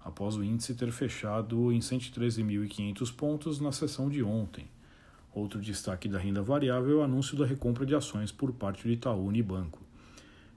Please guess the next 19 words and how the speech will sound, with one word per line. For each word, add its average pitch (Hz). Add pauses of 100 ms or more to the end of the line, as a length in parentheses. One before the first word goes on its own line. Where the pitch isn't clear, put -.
Já 95
o 92
dólar 104
deve 120
manter 143
oscilação 165
pouco 165
acima 160
de 151
cinco 190
e 180
dez, 107 (220)
salvo 117
alguma 160
surpresa 110
no 120
discurso 110
de 117
Powell. 80